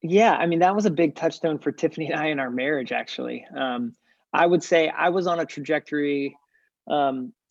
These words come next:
I thought I'd go to college and then go to seminary. Um, I, but in college, I took a sidetrack,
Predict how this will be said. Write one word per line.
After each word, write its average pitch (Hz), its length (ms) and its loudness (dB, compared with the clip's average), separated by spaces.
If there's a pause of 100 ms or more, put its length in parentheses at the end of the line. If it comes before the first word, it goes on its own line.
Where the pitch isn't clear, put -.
(140)
I 170 60 2
thought 180 180 4
I'd 165 160 4
go 165 80 0
to 160 80 0
college 151 420 -6
and 139 80 -14
then 143 120 -12
go 139 140 -4
to 139 80 -8
seminary. 147 640 -6 (200)
Um, 135 320 -6 (140)
I, 143 140 0
but 151 220 -4
in 151 120 -2
college, 147 400 0
I 143 60 -2
took - 180 -6
a 131 60 -10
sidetrack, 143 560 -4